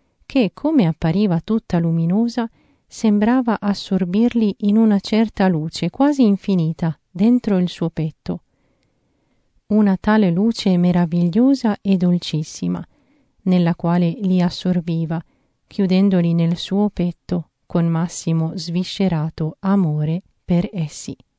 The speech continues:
San Massimiliano Maria Kolbe così scrive a proposito dell'orazione di quiete: "L'orazione è il mezzo principale per stabilire nell'anima la pace,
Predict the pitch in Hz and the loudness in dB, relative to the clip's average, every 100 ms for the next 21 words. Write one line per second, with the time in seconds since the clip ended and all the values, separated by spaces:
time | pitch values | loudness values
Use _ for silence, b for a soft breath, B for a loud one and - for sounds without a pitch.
0 | _ _ _ _ _ _ _ _ _ _ | _ _ _ _ _ _ _ _ _ _
1 | _ _ _ _ _ _ _ _ - 381 | _ _ _ _ _ _ _ _ -10 -2
2 | 359 214 - 180 170 180 175 165 165 190 | 0 0 0 0 0 2 2 0 0 -2
3 | - 160 165 165 165 - 254 208 190 - | -2 -2 -2 -4 -6 -2 0 2 0 -2
4 | - 170 165 160 165 160 - 165 170 175 | -4 -2 0 -2 -2 -6 -2 -2 0 -2
5 | - 160 156 170 165 170 - 180 170 160 | -2 -2 -2 0 0 -2 -2 0 0 0
6 | 170 - 160 175 - 175 - _ _ _ | -4 -4 -4 -4 -6 -8 -10 _ _ _
7 | _ _ _ _ _ _ _ _ _ _ | _ _ _ _ _ _ _ _ _ _
8 | _ - 190 185 175 - - 208 269 302 | _ -4 0 2 0 -4 -4 0 0 0
9 | 285 196 196 196 175 175 202 175 160 - | -4 -4 -2 -2 0 2 0 0 -4 -4
10 | 202 196 185 156 - 151 170 254 262 190 | 0 0 0 -6 -4 -4 -2 -2 -2 -2
11 | 180 - - 208 196 190 165 151 160 220 | -2 -4 -2 0 0 0 0 0 2 2
12 | 202 151 151 185 220 233 214 214 - 165 | 2 0 0 0 0 -2 -2 -2 -2 -6
13 | 180 - - | -6 -10 -14